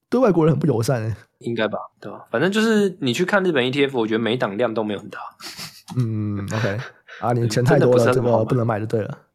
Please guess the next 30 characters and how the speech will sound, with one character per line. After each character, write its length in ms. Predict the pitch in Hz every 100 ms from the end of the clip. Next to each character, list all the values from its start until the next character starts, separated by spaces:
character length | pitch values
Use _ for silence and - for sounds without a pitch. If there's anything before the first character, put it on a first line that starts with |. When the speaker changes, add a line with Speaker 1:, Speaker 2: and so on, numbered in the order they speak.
| _ -
Speaker 2:
对 120 | 156
啊， 40 |
那 120 | 180 214
如 100 | 202
果 140 | 175
连 340 | 143 131 135
大 180 | - 170
的 80 | 156
E 80 | 156
T 120 | 160
F 80 | 143
都 80 | 139
不 80 | 147
能 100 | 135
买， 200 | 107 107
那 100 | 135
你 140 | 117
就 100 | 131
不 140 | 127
要 100 | 110
去 140 | 113 127
讲 140 | - - - - - - _
<laughs> 600 | - _ - - - -
那 80 | 127
个 80 |
什 100 | 127
么 80 | 110
中 220 | 107 127
型 220 | 139 110 104
的。 220 | 101